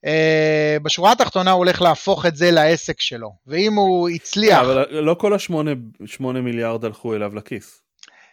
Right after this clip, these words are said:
Speaker 1: אה, וואי, אמרתי ביליון, נכון, שמונה מיליארד,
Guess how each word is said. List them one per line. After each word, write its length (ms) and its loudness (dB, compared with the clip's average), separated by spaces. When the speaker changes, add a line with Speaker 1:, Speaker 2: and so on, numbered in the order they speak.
Speaker 1:
אה, 280 2
וואי, 220 2
אמרתי 240 -2
ביליון, 360 0
נכון, 280 -4
שמונה 360 2
מיליארד, 520 2